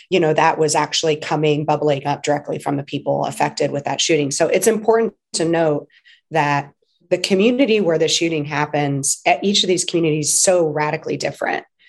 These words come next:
And El Paso is so different from Sutherland Springs, is different from Uvalde,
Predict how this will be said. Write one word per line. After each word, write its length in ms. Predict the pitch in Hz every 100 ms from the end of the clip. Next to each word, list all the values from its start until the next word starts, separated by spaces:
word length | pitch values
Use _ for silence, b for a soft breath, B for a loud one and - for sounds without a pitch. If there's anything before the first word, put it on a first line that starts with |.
| b b b -
And 360 | 175 165 151
El 160 | 165 170
Paso 420 | 180 190 185 190
is 140 | 175
so 100 | 180
different 320 | 156 151 151 147
from 80 |
Sutherland 460 | 151 156 151 147 147
Springs, 400 | - 190 185 185
is 120 | 156
different 300 | - 151 147
from 140 | 143 143
Uvalde, 760 | 143 165 185 165 160 147